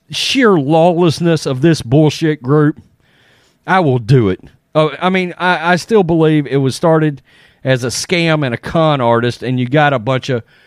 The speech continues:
criminals that filtered into it, and they just decided to run amok across the country.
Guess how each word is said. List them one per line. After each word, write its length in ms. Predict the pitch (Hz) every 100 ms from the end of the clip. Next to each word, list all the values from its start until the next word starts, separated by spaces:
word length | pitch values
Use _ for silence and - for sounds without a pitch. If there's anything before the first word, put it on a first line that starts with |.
| _ -
criminals 640 | - 220 196 160 131 107
that 180 | 131 -
filtered 680 | - - 208 170 - 151 147
into 640 | 170 175 156 - 135 110
it, 180 | 127 - _ _ _ _ -
and 200 | 139 156
they 100 | 147
just 240 | 151 135
decided 520 | 156 - 160 151 139
to 80 | 135
run 380 | 127 147 160 156
amok 520 | 147 156 165 135 -
across 420 | 147 - 135 120
the 140 | 127 123
country. 600 | 185 143 - 101 95